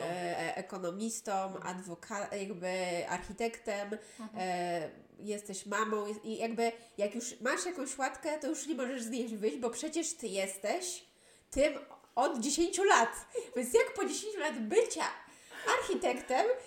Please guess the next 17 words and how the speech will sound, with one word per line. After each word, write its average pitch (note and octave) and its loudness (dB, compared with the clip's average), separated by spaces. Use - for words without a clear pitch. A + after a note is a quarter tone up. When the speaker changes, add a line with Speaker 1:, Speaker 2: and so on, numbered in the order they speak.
Speaker 1:
chcesz - 2
nagle, G4 0
e, B3+ 2
nie C#4+ 4
wiem, G#3+ 0
robić F#4+ 0
coś G4 -2
innego A3+ 2
i, C#4+ -2
i, C#4 -8
i D4 -2
w C#4+ -4
ogóle E4+ 4
jak D#4+ 2
to D4+ -6
jest D4+ -8
możliwe? F#3 -6